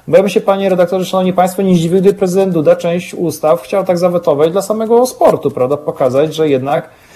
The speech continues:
no, y, y, stara się, będzie starał się stworzyć wrażenie pewnej niezależności, bo oczywiście ta druga kadencja wpływa w jakimś sensie, będzie pamiętać ją lepiej niż pierwszą, przypuszczam, no bo będzie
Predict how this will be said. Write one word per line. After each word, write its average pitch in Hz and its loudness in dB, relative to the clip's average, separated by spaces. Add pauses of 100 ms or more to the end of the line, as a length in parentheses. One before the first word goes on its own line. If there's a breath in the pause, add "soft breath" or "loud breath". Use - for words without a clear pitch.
(300 loud breath)
no, 185 4
y, 180 2
y, 170 0
stara 185 2
się, 185 -12
będzie 190 -2
starał 180 2
się 185 -6
stworzyć 170 -2
wrażenie 147 0
pewnej 151 -4
niezależności, 165 2
bo 185 -2
oczywiście 202 -4
ta 180 -2
druga 190 2
kadencja 160 -2
wpływa 165 -4
w 165 -2
jakimś 165 -4
sensie, 170 -6
będzie 165 -2
pamiętać 165 -2
ją 175 0
lepiej 185 2
niż 190 -6
pierwszą, 233 -2
przypuszczam, 143 -10
no 156 -6
bo 160 -2
będzie 156 -2